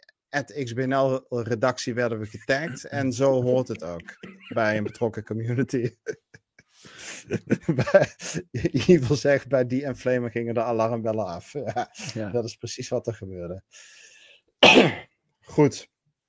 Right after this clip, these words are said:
Speaker 1: Eh, we gaan een aantal korte nieuwtjes bespreken. Niet met het idee om er heel uitgebreid op in te gaan. Maar <laughs> ja, we zullen zien wat het
Speaker 2: Nou,
Speaker 1: komt.
Speaker 2: dat bepalen we zelf wel, hè?
Speaker 1: Dat bepalen we inderdaad zelf wel.
Speaker 2: Nou.
Speaker 1: Ehm, nou,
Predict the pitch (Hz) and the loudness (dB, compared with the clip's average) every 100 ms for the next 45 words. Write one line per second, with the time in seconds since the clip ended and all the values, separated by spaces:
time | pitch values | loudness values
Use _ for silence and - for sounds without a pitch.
0 | _ _ _ _ _ _ - - 123 127 | _ _ _ _ _ _ -10 4 8 10
1 | 127 131 135 127 123 139 147 135 - 156 | 8 6 2 2 2 0 2 2 2 2
2 | 156 143 131 139 135 107 110 - 135 131 | 2 4 2 2 0 -6 -6 -4 2 2
3 | 131 123 123 120 123 117 110 117 _ 113 | 4 2 2 0 0 -4 -6 -10 _ -6
4 | 107 107 107 110 - 110 - 110 101 101 | -4 -4 -4 -4 -4 -8 -6 -4 -4 -4
5 | 120 113 107 98 95 98 92 95 80 104 | -6 -6 -6 -6 -6 -6 -6 -6 -6 -8
6 | 107 139 110 110 110 101 107 98 90 151 | -6 -4 -2 -2 -2 -2 -4 -4 -4 0
7 | 104 139 107 80 - _ _ - - - | 8 8 8 2 -16 _ _ -20 -20 -20
8 | - - 98 107 143 156 156 170 120 98 | -12 -6 -6 4 6 8 6 6 4 2
9 | 104 185 - _ _ _ _ _ 107 110 | -2 -4 -10 _ _ _ _ _ -4 -2
10 | 107 107 110 101 92 92 82 92 85 87 | -2 -2 0 2 0 -4 -8 -8 -8 -8
11 | - - - - - _ - - 113 95 | -10 -14 -14 -14 -14 _ -8 0 0 0
12 | - _ 123 143 160 170 170 170 156 _ | -6 _ 8 12 12 12 10 6 -4 _
13 | 147 - _ _ - - 117 135 147 | -20 -20 _ _ -18 -6 4 8 8